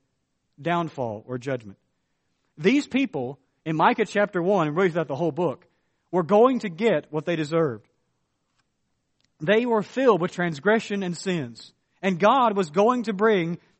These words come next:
a, a destruction, a calamity upon them that was deserved. Now, what should the reaction be of someone as righteous as Micah when he knows that's going to happen? Notice his reaction found in verse eight.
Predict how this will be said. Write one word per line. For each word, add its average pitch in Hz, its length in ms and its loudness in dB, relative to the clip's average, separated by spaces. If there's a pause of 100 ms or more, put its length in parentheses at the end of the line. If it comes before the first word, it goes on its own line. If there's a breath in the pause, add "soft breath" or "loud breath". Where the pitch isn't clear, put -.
(100)
a, 156 300 0
a 143 60 -6
destruction, 175 680 -2
a 175 60 -2
calamity 202 560 0
upon 220 340 -2
them 165 180 -4 (140 soft breath)
that 208 140 2
was 220 180 4
deserved. 202 580 0 (160 soft breath)
Now, 202 200 2
what 254 320 2
should 254 400 -6
the 208 100 -2
reaction 190 680 0
be 143 320 -4 (160 loud breath)
of 175 120 2
someone 233 360 0
as 170 160 -2
righteous 214 500 -2
as 170 140 -4
Micah 175 480 -2 (180)
when 185 140 0
he 226 160 2
knows 233 420 6
that's 202 180 -2
going 196 200 0
to 214 80 -2
happen? 233 360 -2 (680)
Notice 175 340 -2
his 190 160 -6
reaction 165 540 -6
found 156 320 -6
in 143 100 -8
verse 139 300 -6
eight. 123 300 -10